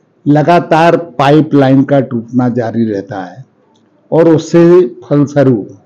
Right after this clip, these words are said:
शिवपुरी की जनता को बहुत परेशानी उठाना पड़ती है। हमारी मध्य प्रदेश सरकार की मंत्री, इस क्षेत्र की एक छत्र नेता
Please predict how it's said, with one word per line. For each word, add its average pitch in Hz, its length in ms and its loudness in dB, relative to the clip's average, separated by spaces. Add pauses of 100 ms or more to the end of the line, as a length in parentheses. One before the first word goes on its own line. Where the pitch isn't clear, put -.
(640)
शिवपुरी 143 400 0
की 135 120 2
जनता 127 380 0
को 127 160 -4
बहुत 117 280 -4
परेशानी 104 440 -8
उठाना 85 360 -10
पड़ती - 380 -20
है। - 100 -20 (1120)
हमारी 151 280 2
मध्य 160 260 4
प्रदेश 160 320 2
सरकार 165 320 0
की 147 120 0
मंत्री, 160 520 2 (2500)
इस 147 160 0
क्षेत्र 151 420 0
की 156 260 2
एक 139 140 -2
छत्र 143 380 0
नेता 147 720 0